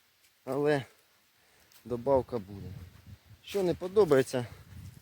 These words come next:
шляпок багато, просто багато шляпок. Він вперед кидає і нічого не може зробити.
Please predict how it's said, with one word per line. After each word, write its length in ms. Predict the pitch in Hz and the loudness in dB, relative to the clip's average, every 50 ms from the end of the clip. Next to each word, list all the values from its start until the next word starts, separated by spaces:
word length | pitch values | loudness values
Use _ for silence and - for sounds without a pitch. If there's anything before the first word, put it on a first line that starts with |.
| _ - - - - - - _ _ | _ -20 -20 -20 -20 -20 -20 _ _
шляпок 640 | - - - - 135 185 196 - - 120 101 87 90 | -16 -14 -8 -2 0 0 0 0 -2 -6 -6 -6 -6
багато, 480 | 95 117 123 123 113 101 - - 98 98 95 - _ _ - _ _ | -6 -6 -4 -4 -6 -10 -10 -14 -20 -20 -20 -20 _ _ -20 _ _
просто 380 | _ 123 151 165 156 - - 117 | _ -6 -6 -6 -6 -8 -16 -18
багато 420 | 101 113 113 123 135 127 - - | -12 -12 -10 -8 -10 -10 -10 -12
шляпок. 420 | - - - 101 98 92 _ _ _ _ _ _ _ _ - - _ _ _ _ _ _ _ _ - 135 | -16 -16 -16 -16 -20 -20 _ _ _ _ _ _ _ _ -20 -20 _ _ _ _ _ _ _ _ -10 -10
Він 100 | 135 127 | -10 -10
вперед 440 | - - - 147 151 143 127 - | -8 -2 0 2 4 4 2 2
кидає 680 | - - 160 147 185 190 175 160 147 139 131 127 123 110 - - - | 0 -8 -2 2 4 6 6 6 4 4 2 0 -4 -6 -12 -16 -14
і 20 | 123 | -12
нічого 340 | 123 127 - - 139 135 | -12 -12 -10 -10 -6 -6
не 60 | 131 127 | -4 -2
може 260 | 131 120 117 120 113 | -2 -2 -2 -4 -8
зробити. 380 | 110 117 120 110 95 95 95 | -8 -6 -6 -6 -6 -8 -14